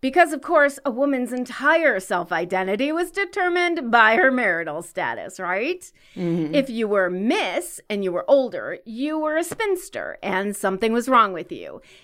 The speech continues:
Speaker 1: If you were previously married, widowed, or divorced, you kept that Missus because it had social currency. It meant you were worthy of a man coupling with you.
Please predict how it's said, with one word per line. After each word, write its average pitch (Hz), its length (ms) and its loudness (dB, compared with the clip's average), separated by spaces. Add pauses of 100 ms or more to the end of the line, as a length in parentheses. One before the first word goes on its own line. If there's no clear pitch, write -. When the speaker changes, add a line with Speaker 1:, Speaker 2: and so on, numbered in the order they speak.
Speaker 1:
If 208 180 -4
you 202 220 -4
were 185 180 0
previously 190 680 -4
married, 247 580 0
widowed, 175 480 -2
or 151 100 -4
divorced, 202 640 -2
you 175 220 -6
kept 302 440 2
that 339 280 2
Missus 190 580 -2
because 180 420 -4
it 214 140 -6
had 240 300 0
social 254 520 -2
currency. 247 880 -6 (300)
It 214 160 -2
meant 208 220 -2
you 190 100 -2
were 160 140 -2
worthy 339 580 0
of 170 140 -2
a 160 100 -2
man 247 500 -2
coupling 156 540 -6
with 139 240 -8
you. 95 560 -10